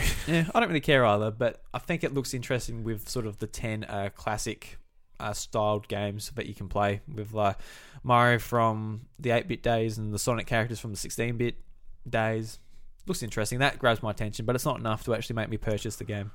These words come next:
Speaker 1: Yeah. Yeah, exactly. Yeah.
Speaker 2: Hmm.
Speaker 1: These games kinda just come out on the sub-regular and they're always sort of meh, so.
Speaker 2: Hmm.
Speaker 1: Yeah.
Speaker 2: Now, this, this, this was one where I just, like,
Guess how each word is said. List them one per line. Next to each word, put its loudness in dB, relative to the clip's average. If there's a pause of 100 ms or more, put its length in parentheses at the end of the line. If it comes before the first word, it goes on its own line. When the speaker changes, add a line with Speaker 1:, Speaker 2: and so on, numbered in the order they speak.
(140)
Speaker 1:
Yeah. 4 (400)
Yeah, 2 (260)
exactly. -2
Yeah. 0
Speaker 2:
Hmm. -4
Speaker 1:
These 4
games 8
kinda 6
just -4
come 4
out 6
on 4
the 0
sub-regular 4
and 0 (440)
they're 0 (160)
always 2 (140)
sort 4
of -2
meh, 2 (200)
so. 0 (200)
Speaker 2:
Hmm. -4 (720)
Speaker 1:
Yeah. -6 (260)
Speaker 2:
Now, 0
this, 2 (100)
this, 2
this -4
was -4
one 2
where 6
I 6
just, -2
like, 2